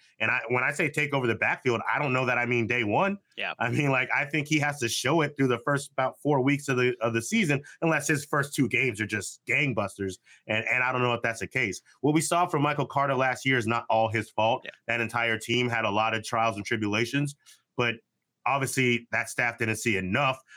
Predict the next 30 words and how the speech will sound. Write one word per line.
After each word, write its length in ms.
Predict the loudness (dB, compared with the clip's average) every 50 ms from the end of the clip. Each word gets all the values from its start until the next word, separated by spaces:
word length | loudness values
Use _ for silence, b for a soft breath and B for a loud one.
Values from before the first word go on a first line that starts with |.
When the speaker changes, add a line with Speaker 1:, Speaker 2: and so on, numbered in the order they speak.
| B B -6
Speaker 1:
because 280 | -4 -2 0 -2 -2 0
Breece 300 | 0 0 0 0 -2 -2
Hall 240 | 0 0 0 0
was 140 | 0 -4 -4
taken 320 | -4 -6 -4 -2 -2 -2 -2
in 120 | -2 -4 -8
the 80 | -12
second 340 | -10 -6 -4 -4 -4 -4 -4
round, 240 | -4 -4 -4 -4 -8 -12 _ _ _ _ _
Speaker 2:
Yeah. 160 | -6 -2 -2
Speaker 1:
you 60 | 0 0
know, 120 | 0 0
like, 240 | 0 -2 -2 -4 -4 _ -2
early, 340 | 0 0 0 0 0 -2 -4 -4
ready 300 | -2 0 0 0 0 0
to 80 | -2
go. 320 | -2 0 0 0 -2 -4 -6
So, 420 | -6 -4 0 0 2 0 0 -2 -6 _ _ _ _ _ _ _ -2
um, 440 | -2 0 2 0 0 -2 -4 -8 -12 -14 _ _ _ _ _ _ _ _ _
at 300 | -4 -2 -2 -2 -4 -6
forty-third 640 | -2 0 0 2 2 0 0 -2 0 0 2 2 2
overall 420 | 2 2 2 2 4 4 2 2 0
is 80 | 0
a 60 | 0
little 140 | 2 2 2
higher 320 | 2 2 0 0 0 0 0
than 160 | 0 0 0
I 140 | 0 -2 -2
expected, 500 | -4 -6 -4 -4 -4 -2 -4 -6 -6 -4
but 200 | -4 -4 -4 B